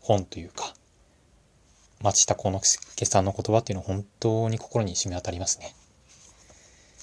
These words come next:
ぜひ本屋さんとかで見かけたりとか、まあ、今本屋さん行くのはちょっと難しいかもしれないので、うん。まあ、もし電子書籍があれば電子書籍で、なければ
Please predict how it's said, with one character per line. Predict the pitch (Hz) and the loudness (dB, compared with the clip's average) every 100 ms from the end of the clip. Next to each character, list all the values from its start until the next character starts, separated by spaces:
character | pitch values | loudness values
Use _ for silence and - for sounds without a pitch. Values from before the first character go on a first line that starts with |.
| - _ _ - | -20 _ _ 2
ぜ | 127 | 2
ひ | - 92 - - | 2 -6 -10 -10
本 | - 117 104 | -2 0 0
屋 | 98 | 0
さ | 92 | -2
ん | 87 | -2
と | 98 | -8
か | - 87 | -6 -4
で | 90 85 113 | -2 -4 -8
見 | 98 | -4
か | 101 | -2
け | - | -2
た | - | -6
り | 95 | -10
と | - | -12
か、 | - - - | -16 -16 -2
ま | 107 | 4
あ、 | |
今 | 135 127 | 4 4
本 | 139 | 2
屋 | 143 | -2
さ | 127 | -2
ん | 117 | -4
行 | - | -4
く | |
の | 107 | -4
は | 101 | -4
ち | |
ょ | - 101 | -4 -4
っ | |
と | |
難 | 98 - | -2 -2
し | - 120 | 0 0
い | |
か | - | -2
も | 98 | -6
し | - | -6
れ | 98 | -6
な | 90 | -6
い | |
の | 85 85 | -8 -6
で、 | 85 - _ _ _ _ 107 | -8 -8 _ _ _ _ -10
う | |
ん。 | 85 - _ _ _ _ _ _ _ _ _ _ | -8 -12 _ _ _ _ _ _ _ _ _ _
ま | 107 | -4
あ、 | |
も | 110 | 2
し | - | 4
電 | 110 110 | 4 2
子 | - | 2
書 | - - | 0 -2
籍 | - 120 | 0 2
が | |
あ | 117 | 4
れ | |
ば | 143 | 2
電 | 110 95 | 0 0
子 | - | -2
書 | 95 | -4
籍 | - - | -8 -12
で、 | - _ _ _ _ | -16 _ _ _ _
な | 123 | -6
け | - | -4
れ | 135 | -2
ば | 165 | -2